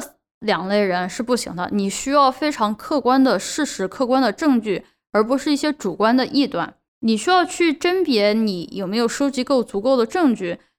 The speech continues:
你需要去看他们是否客观，你需要去看这些证据它有没有缺陷，或者是它有没有一些局限性。然后你把这些证据消化，然后再罗列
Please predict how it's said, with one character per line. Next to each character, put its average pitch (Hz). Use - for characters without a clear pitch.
你 202
需 311
要 320
去 320
看 302
他 311
们 311
是 302
否 -
客 254
观， 208
你 175
需 285
要 269
去 277
看 277
这 262
些 269
证 277
据 196
它 262
有 233
没 170
有 208
缺 294
陷， 285
或 285
者 214
是 196
它 -
有 247
没 202
有 220
一 208
些 254
局 -
限 277
性。 240
然 220
后 339
你 226
把 294
这 294
些 277
证 269
据 233
消 311
化， 311
然 190
后 294
再 311
罗 196
列 285